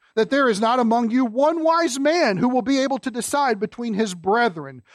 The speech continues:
But brother goes to law with brother, and that before unbelievers? Actually then,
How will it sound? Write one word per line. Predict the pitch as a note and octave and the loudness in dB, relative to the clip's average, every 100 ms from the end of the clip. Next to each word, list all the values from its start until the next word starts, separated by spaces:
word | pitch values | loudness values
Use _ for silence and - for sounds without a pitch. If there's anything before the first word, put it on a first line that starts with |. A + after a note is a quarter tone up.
| - | -8
But | A#3+ A3 | -4 -4
brother | D3+ F#3 A#3+ C#4+ | -2 0 0 0
goes | B3 A#3+ B3 - | 0 0 0 -4
to | A#3 | -6
law | G#3+ G3+ A3+ C4 C#4 | -2 0 2 4 2
with | C4 C4 | 0 -4
brother, | F#3 G#3 A#3 F3 D3 - _ | -2 0 0 0 -8 -10 _
and | - A3 G3+ | -2 0 2
that | A3+ D#4 D4+ | 0 0 -2
before | C#4+ C4 - C4+ C4+ F#3+ | -4 -4 0 2 2 0
unbelievers? | C#4 B3 G3+ E3 F3+ C4+ F4 F#4+ F#4 - - _ _ _ _ _ _ | -2 2 2 4 2 2 2 -2 -4 -12 -18 _ _ _ _ _ _
Actually | D#4 G4 - C4 A#3+ | -4 -4 -4 -2 -2
then, | G3+ F#3+ A#3+ E4+ | 0 2 2 -2